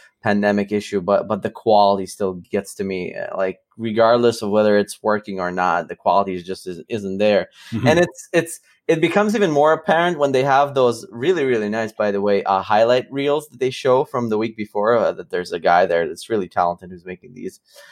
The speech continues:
Speaker 1: And they show that clip, and the quality is so good. I'm, "Oh my God, Overwatch actually looks pretty." And then they go to the live one and live feed, and it looks like garbage.
Speaker 2: So there was someone in, uh, in chat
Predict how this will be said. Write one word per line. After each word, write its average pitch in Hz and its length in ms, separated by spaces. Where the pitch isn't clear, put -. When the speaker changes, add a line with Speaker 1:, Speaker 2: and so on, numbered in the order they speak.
Speaker 1:
And 139 160
they 151 80
show 185 320
that 156 260
clip, 170 460
and 139 100
the 165 80
quality 220 540
is 170 100
so 220 200
good. 208 200
I'm, 185 120
"Oh 196 160
my 175 180
God, 170 300
Overwatch 165 420
actually 160 380
looks 165 260
pretty." 185 420
And 127 160
then 151 160
they 156 140
go 151 160
to 151 120
the 120 100
live 170 340
one 110 380
and 110 160
live 131 240
feed, 101 240
and 90 100
it - 80
looks - 240
like - 220
garbage. - 500
Speaker 2:
So 165 440
there 147 220
was 156 200
someone 190 480
in, 135 540
uh, 110 540
in 113 200
chat 101 600